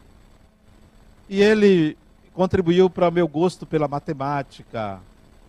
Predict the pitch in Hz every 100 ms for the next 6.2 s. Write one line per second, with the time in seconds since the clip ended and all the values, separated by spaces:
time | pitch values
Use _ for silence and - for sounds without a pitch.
0 | 135 139 143 143 151 165 - 170 185 180
1 | 147 147 - 139 139 180 135 143 165 180
2 | 190 - 147 131 151 139 160 147 120 120
3 | 113 _ _ _ _ _ _ _ - -
4 | _ _ _ _ _ - _ _ _ _
5 | _ _ - _ _ - - 196 233 233
6 | -